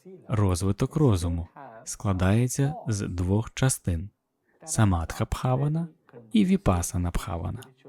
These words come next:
Самадха бхавана — це розвиток самадхи,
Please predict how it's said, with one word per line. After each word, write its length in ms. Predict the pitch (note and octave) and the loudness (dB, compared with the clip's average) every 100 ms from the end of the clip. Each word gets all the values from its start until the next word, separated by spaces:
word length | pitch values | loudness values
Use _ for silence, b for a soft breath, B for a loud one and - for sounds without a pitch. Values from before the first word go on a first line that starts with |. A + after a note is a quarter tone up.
| C#3 _ _ _ - - _ _ | -20 _ _ _ -20 -20 _ _
Самадха 640 | - - A2 G2 F2+ - | -10 -4 -2 -2 -4 -8
бхавана — 640 | F#2+ F#2 - E3 B2+ F2 - - - - | -8 -6 -4 -2 -2 -4 -8 -14 -20 -10
це 160 | - G2+ | -2 2
розвиток 520 | C3 C#3+ D#3 D3 - | 2 2 0 -2 -2
самадхи, 640 | - D3+ A2 - - A2+ | 0 2 2 0 -6 -12